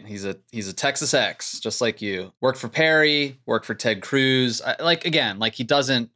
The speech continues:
he doesn't seem, you know, like a political terrorist necessarily. You know, he seems like an actual, just principled conservative <laughs> uh, of the kind that existed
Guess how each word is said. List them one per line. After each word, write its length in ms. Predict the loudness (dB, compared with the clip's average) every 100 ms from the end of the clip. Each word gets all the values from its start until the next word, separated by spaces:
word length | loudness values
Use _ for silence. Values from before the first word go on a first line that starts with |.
| _
he 100 | 0
doesn't 220 | 0 2
seem, 560 | 2 2 4 2 0 -4 _ _
you 80 | -6
know, 160 | -6 -2
like 240 | -4 0
a 340 | 0 0 -4 -12 _ -4
political 360 | -2 0 -2
terrorist 680 | -4 0 0 -2 -6 -10 -10
necessarily. 680 | -10 -8 -8 -6 -6 -8 -14
You 100 | -10
know, 100 | -6
he 80 | -4
seems 300 | -4 -4 -2
like 120 | -4
an 60 | -2
actual, 460 | -4 -2 -6 -8 -10
just 260 | -14 -14
principled 480 | -12 -10 -8 -10 -10
conservative 720 | -10 -8 -8 -8 -8 -8 -10 -14
<laughs> 60 | -14
uh, 240 | -2 -4 -4 -14 -14 -2
of 480 | 0 0 0 0 2
the 80 | 0
kind 340 | 2 0 2
that 80 | 0
existed 600 | 0 -2 0 2 0